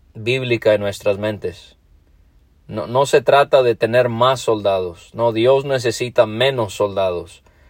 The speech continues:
porque de esa manera su poder se despliega. Y Gedeón debía anunciarle al pueblo que tenían que regresar desde el monte de Galaad los que sentían temor y estremecimiento.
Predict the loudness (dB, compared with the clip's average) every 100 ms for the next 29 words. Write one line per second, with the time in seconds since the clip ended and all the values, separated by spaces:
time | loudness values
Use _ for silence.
0 | _ -8 -2 0 4 2 2 -2 0 0
1 | 2 0 -2 _ -20 _ _ -12 -8 -4
2 | 2 4 4 0 -14 _ _ _ _ _
3 | _ -8 -6 -6 -10 -4 -4 -4 -12 _
4 | -18 0 2 6 6 4 0 -8 0 0
5 | 4 2 2 -6 0 4 4 2 -2 2
6 | 2 2 2 -2 -2 -6 -6 -14 _ _
7 | _ -4 -2 0 -2 0 2 2 0 -2
8 | 2 4 4 0 -2 -4 -2 -2 -2 0
9 | 0 2 0 2 2 0 -4 _ _ _
10 | _ -6 -6 -4 -2 -2 -4 0 0 2
11 | -2 0 2 2 0 -6 -6 -4 -4 -4
12 | -2 -2 -4 -10 -10 -10 -12 -8 -8 -8
13 | -14